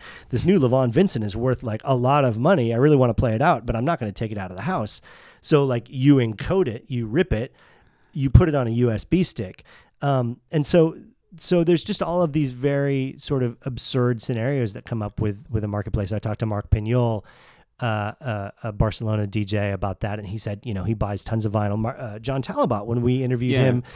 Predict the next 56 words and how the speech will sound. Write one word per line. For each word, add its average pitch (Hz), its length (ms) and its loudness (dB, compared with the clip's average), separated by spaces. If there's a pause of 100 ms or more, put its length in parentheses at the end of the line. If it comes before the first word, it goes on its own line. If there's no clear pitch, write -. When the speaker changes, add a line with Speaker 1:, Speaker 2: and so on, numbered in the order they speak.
(220)
Speaker 1:
for 165 100 2
the 151 80 2
podcast, 208 440 2
said 127 160 0
that 127 80 2
he 147 80 6
was 127 120 4
buying 123 380 2
more 127 300 8
records 131 500 2
than 135 160 0
he 151 100 2
had 156 220 0
in 165 60 0
his 156 120 0
whole 165 160 4
life, 190 300 0 (360)
but 147 280 6
he 180 140 4
never 165 340 6
takes 156 260 0
them 160 120 -2
out 160 120 -2
of 156 60 -4
the 170 60 0
house. 185 260 4
He 131 100 2
buys 131 320 -2
the 190 80 2
records, 156 420 -2
he 123 200 2
encodes 107 340 -4
them, 175 140 -6
and 190 60 -6
he 135 80 -4
D 120 180 0
J, 123 220 -2
D 117 260 -2
Js 113 320 2
off 117 140 -2
U 123 160 2
S - 120 -4
B. 156 300 -2 (440)
Speaker 2:
One 359 140 -4
thing 339 180 0
that 220 60 2
interests 170 400 0
me, 78 160 -6
I 90 100 -4
don't 131 180 -2
know 123 60 -2
if 117 120 -6
you 107 100 4
asked 107 300 0
this, - 280 -6 (240)
um, 87 360 -6